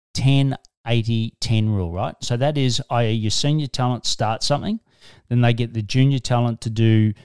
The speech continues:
the next eighty percent, and then they finish it off, right? It's a brilliant way to do that. And, uh, if you, I'm going to do a future episode on that, so I'll, uh, I'll,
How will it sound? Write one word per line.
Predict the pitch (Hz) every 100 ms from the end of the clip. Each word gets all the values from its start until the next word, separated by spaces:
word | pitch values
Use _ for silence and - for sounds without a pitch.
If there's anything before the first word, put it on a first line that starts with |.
| _
the | 107
next | 110 113 -
eighty | 113 110
percent, | 101 - 123 107
and | 107 110
then | 117
they | 113 110
finish | - 117 107 -
it | 98
off, | 98 -
right? | 92 127 - - _
It's | 113 120
a | 110
brilliant | 123 127 131 123 113
way | 104 104 107 _
to | -
do | 104 107 104
that. | 92 85 _ _ _ _ _ _ _ _ - -
And, | 113 104 104 104
uh, | 104 104
if | 110 127
you, | 120
I'm | 113 110 110 - 139
going | 127 139
to | 135
do | 120 107
a |
future | - - 127 - 117 101 - _ 123
episode | - 113 101 98
on | 104 104
that, | 87 85 -
so | - 95 92
I'll, | 95 92 95
uh, | 95 -
I'll, | 107